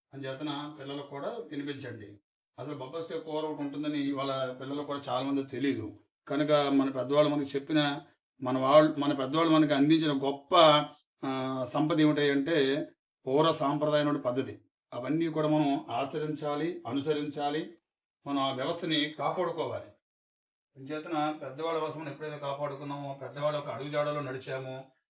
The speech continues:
పెద్దవాళ్ళ యొక్క సాంప్రదాయంలో దో-, ప-, బద్ధమైనటువంటి వంటకాలు చేసుకు తిన్నామో ఆరోగ్యంగా ఉంటుంది. చూడండి మన పెద్దవాళ్ళు అందుకని <clears throat> కొద్దిగా చేసుకున్నా, బాగా ఎక్కువ చేసుకున్నా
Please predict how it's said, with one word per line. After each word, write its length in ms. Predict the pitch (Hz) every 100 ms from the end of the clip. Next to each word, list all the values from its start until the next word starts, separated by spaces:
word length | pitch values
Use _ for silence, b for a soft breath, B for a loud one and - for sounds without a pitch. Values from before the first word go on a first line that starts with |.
| _
పెద్దవాళ్ళ 420 | 160 143 156 156 151
యొక్క 340 | 147 - 143
సాంప్రదాయంలో 640 | 135 135 147 151 147 147 143
దో-, 640 | 143 143 135 131 131 -
ప-, 140 | 131 131
బద్ధమైనటువంటి 600 | 131 143 147 143 139 143
వంటకాలు 520 | 131 135 143 147 143
చేసుకు 200 | 135 139
తిన్నామో 640 | 135 135 135 131 127 - _ _ -
ఆరోగ్యంగా 540 | 147 156 151 151 147
ఉంటుంది. 220 | 139 127 120
చూడండి 260 | 156 156
మన 80 | 147
పెద్దవాళ్ళు 400 | 139 151 160 151
అందుకని 460 | 147 151 151 147 - - 247
<clears throat> 400 | 220 90 - - _ _ _ _ _ _ _ B B -
కొద్దిగా 320 | 127 151 151
చేసుకున్నా, 600 | 147 139 151 147 151 147 120
బాగా 360 | 123 151 147
ఎక్కువ 240 | 127 156 147
చేసుకున్నా 640 | 147 - 135 143 135 139